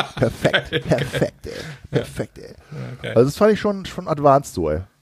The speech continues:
Speaker 2: Ja.
Speaker 1: Okay, dann, äh, Buch, Buch lesen, äh,
Speaker 2: Mhm.
Speaker 1: Papierbuch oder Kindle oder Shine oder Tolino oder so.
Speaker 2: Ja, da muss ich ja sagen, ich
Speaker 1: E-Book.
Speaker 2: bin ja absoluter Papierfreund.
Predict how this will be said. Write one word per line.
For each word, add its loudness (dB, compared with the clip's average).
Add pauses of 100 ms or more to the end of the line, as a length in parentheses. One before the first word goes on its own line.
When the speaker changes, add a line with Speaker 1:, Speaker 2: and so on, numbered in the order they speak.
(160)
Speaker 2:
Ja. -4 (880)
Speaker 1:
Okay, 6
dann, 6
äh, 4
Buch, 2 (160)
Buch 0
lesen, 6 (160)
äh, 4
Speaker 2:
Mhm. -4
Speaker 1:
Papierbuch -2 (580)
oder 4 (920)
Kindle 0
oder 0
Shine 0
oder -2
Tolino -2
oder 0
so. -6 (400)
Speaker 2:
Ja, 2
da 6
muss 2
ich 0
ja 2
sagen, 2
ich 8
Speaker 1:
E-Book. 4
Speaker 2:
bin 0
ja 6
absoluter 2
Papierfreund. -2